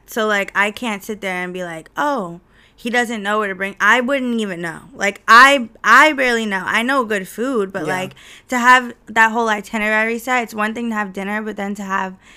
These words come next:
Speaker 1: like, places to go afterwards,
Speaker 2: Yeah.
Speaker 1: that's a lot of pressure if you don't go out often.
Speaker 2: You know what's crazy? Like, going back to the Instagram, um, for singles episode, we talked about how, like, my Instagram will make me seem, like,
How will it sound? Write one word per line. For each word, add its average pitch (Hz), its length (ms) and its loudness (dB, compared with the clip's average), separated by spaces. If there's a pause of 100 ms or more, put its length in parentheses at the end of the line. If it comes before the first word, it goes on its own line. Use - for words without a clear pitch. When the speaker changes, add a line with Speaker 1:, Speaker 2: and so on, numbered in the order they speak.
(120)
Speaker 1:
like, 202 220 -6
places 208 340 -2
to - 100 -10
go 196 240 -4
afterwards, 226 800 -4
Speaker 2:
Yeah. 208 120 -2
Speaker 1:
that's 208 120 -2
a 247 60 -8
lot 214 180 -4
of 196 80 -14
pressure 190 320 -10
if 185 220 -10
you 196 120 -10
don't 185 220 -6
go 180 160 -10
out 180 240 -8
often. - 340 -12
Speaker 2:
You 165 80 -8
know 214 100 -4
what's 262 120 -8
crazy? 160 380 -6
Like, 175 120 -4
going 156 200 -10
back 175 140 -6
to 147 60 -20
the 139 80 -12
Instagram, 143 680 -16 (140)
um, 135 320 -16
for 131 140 -16
singles 139 300 -14
episode, 139 360 -14
we 135 80 -14
talked 135 240 -16
about 131 160 -14
how, 135 160 -14
like, 131 160 -14
my 135 120 -12
Instagram 131 680 -14
will 135 140 -10
make 135 240 -12
me 131 160 -10
seem, 131 400 -12
like, 123 340 -16